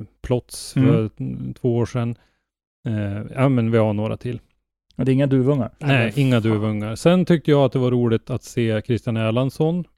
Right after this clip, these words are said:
Speaker 1: eh, i första deltävlingen. Han gjorde två stycken, eh, stabila kvalåk. Eh,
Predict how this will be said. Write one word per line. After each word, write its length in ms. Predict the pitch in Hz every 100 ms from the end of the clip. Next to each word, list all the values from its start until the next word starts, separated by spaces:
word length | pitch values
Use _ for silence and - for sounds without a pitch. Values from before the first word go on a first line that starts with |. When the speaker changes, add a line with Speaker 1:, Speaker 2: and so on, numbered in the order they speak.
| _ -
Speaker 1:
eh, 380 | 117 113 117 120
i 40 |
första 320 | - 120 -
deltävlingen. 680 | 113 117 101 120 117 123 151
Han 120 | 120
gjorde 240 | 117 113 104
två 240 | - 120
stycken, 480 | - 110 - 110 107 - _ _ _ _ -
eh, 160 | 107 104
stabila 760 | - - 101 110 117 131 143 156 - _ _ _ _ _ _ _
kvalåk. 560 | 127 117 123 170 - _ _ _ _ _ _ _ -
Eh, 420 | 110 107 104 104